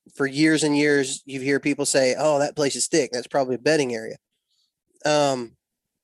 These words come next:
what I like about hunting transition zones, the reason I like it so much, and those, those hard line transitions where multiple of them meet,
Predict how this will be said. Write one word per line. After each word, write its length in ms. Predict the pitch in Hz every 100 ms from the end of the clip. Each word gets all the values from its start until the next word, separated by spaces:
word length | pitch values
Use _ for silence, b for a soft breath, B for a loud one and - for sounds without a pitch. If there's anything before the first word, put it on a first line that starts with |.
| _ _
what 240 | - 147 151
I 160 | 156
like 320 | 175 147 170
about 360 | 160 143 139 -
hunting 340 | 156 160 143
transition 760 | 123 151 139 131 160 - 147 127
zones, 600 | 127 139 131 117 120 - _ _ _ _ _ _ _ _ -
the 180 | 143
reason 360 | 135 139 170 160
I 80 | 135
like 340 | 123 127 190
it 100 | 143
so 180 | - 127
much, 320 | 117 117 123
and 160 | 131 131
those, 300 | 131 127 -
those 200 | 139 123
hard 400 | - - 147 147
line 220 | 135 135
transitions 600 | 123 139 127 147 156 135
where 120 | 123 120
multiple 580 | 120 131 131 139 131
of 80 | 127
them 180 | 120 120
meet, 280 | 160 185